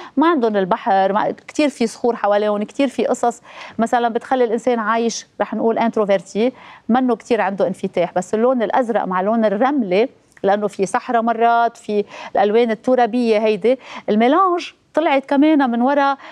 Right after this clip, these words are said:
المود دو في، كيف بعيشوا، كيف، كيف أكلهم، من ورا بهاراتهم. يعني تخيلوا قد إيه المود دو في، طريقة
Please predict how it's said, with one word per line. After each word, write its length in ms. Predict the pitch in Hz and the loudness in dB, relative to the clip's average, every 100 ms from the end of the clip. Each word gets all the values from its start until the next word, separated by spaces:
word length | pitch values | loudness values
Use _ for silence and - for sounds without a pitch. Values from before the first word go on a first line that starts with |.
| - | -4
المود 260 | 240 233 220 | 0 0 0
دو 100 | 254 | 0
في، 200 | 247 302 | 0 -2
كيف 200 | 262 208 | -2 -2
بعيشوا، 440 | 226 254 285 - | 0 2 0 -2
كيف، 320 | 196 - 226 220 | -4 -4 -2 2
كيف 420 | 208 196 226 - | 2 2 -4 -2
أكلهم، 420 | 302 - 269 202 | -2 0 -2 0
من 160 | 196 196 | -2 0
ورا 180 | 190 | 0
بهاراتهم. 580 | 190 233 285 302 277 196 - - - - | 0 0 2 0 0 -4 -4 -18 -10 -2
يعني 140 | 233 | -2
تخيلوا 520 | 233 339 370 294 226 | -2 -2 0 2 2
قد 180 | 220 202 | 0 0
إيه 360 | 294 320 320 240 | 0 2 2 2
المود 320 | 233 277 262 | 2 2 2
دو 120 | 240 | -2
في، 220 | 226 247 | 0 -2
طريقة 400 | 196 208 285 226 | 0 0 0 -2